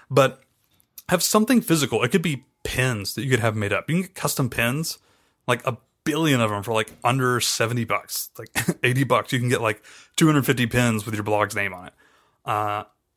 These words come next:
I would love pins, by the way. I love pins. You guys wanna do that? I would be the first person to, like, enter in a contest on your blog or leave a comment or something to get your blog pin.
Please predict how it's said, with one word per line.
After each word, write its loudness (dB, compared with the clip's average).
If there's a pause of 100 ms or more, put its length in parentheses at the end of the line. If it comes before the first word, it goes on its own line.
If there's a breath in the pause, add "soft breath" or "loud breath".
I 4
would 0
love -2
pins, -2
by -8
the -14
way. -4
I 0
love 0
pins. -10 (160)
You -6
guys 2
wanna 2
do 2
that? -2 (200)
I 2
would 2
be 4
the -2
first 0
person -4
to, -8
like, -8 (540)
enter 6
in 4
a 2
contest 0
on -2
your -2
blog -4
or -6
leave 0
a -4
comment 0
or -6
something -6
to -6
get 0
your 0
blog -2
pin. -10